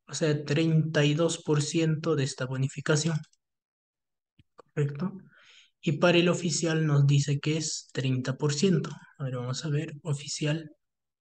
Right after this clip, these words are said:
es treinta por ciento. Y el peón también treinta por ciento.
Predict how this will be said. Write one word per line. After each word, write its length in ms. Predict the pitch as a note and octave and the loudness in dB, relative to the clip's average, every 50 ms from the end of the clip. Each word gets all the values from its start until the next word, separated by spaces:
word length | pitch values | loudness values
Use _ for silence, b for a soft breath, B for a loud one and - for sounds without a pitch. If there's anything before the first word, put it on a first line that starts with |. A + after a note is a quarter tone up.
| _ | _
es 280 | _ - - C#3+ - - | _ -6 -4 -4 -2 2
treinta 360 | - C#3 C#3 C3 - - C3 | 4 4 4 4 4 0 -2
por 180 | - C#3 C3+ C3+ | -2 -2 -4 -2
ciento. 560 | - - F3 D#3+ D#3 C#3+ C#3+ - D3 C#3+ - _ B B B B B B B B B _ _ | 0 2 2 4 4 2 2 2 0 -2 -2 _ B B B B B B B B B _ _
Y 140 | - G3+ | 2 4
el 180 | F#3 F#3 F#3+ F#3 | 4 4 4 2
peón 520 | - G3 F#3 F3 F3 F3+ F3 - - - - | 2 2 4 4 4 2 0 -2 -6 -8 -2
también 420 | - D#3 D3 D3 D3+ D3+ D3+ D3+ C#3+ | 2 4 4 4 4 4 2 2 2
treinta 400 | - C#3 C3+ C3 B2+ C3 C3 C3 | 2 2 2 2 2 -2 -4 -4
por 160 | - C3+ C3+ | -4 -4 -4
ciento. 500 | - - F#3 E3+ D3 C#3 C#3 C#3+ D3 | -2 0 2 4 4 4 2 0 -6